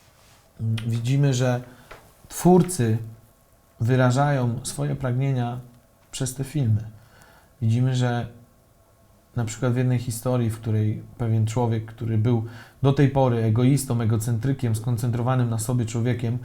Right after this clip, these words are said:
on oddaje swoje życie, żeby uratować wsza-, wsze-, cały wszechświat, cały świat.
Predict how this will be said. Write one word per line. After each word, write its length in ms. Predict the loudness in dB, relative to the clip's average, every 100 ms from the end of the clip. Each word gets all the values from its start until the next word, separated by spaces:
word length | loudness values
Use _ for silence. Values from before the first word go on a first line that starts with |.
| -12 -20 -10
on 160 | 0 2
oddaje 360 | 4 6 4 4
swoje 340 | 0 2 4
życie, 500 | 2 2 2 2 0 -6 -20 _ _ _ _ _ _ _ -2
żeby 260 | 0 2
uratować 640 | 2 2 2 0 -2 -4
wsza-, 320 | -6 -4 -4 -4
wsze-, 200 | -10 -10
cały 260 | -2 0 0
wszechświat, 680 | 0 -4 -4 -4 -4 -6 -14 -12
cały 260 | -6 -2 -2
świat. 400 | -2 -8 -8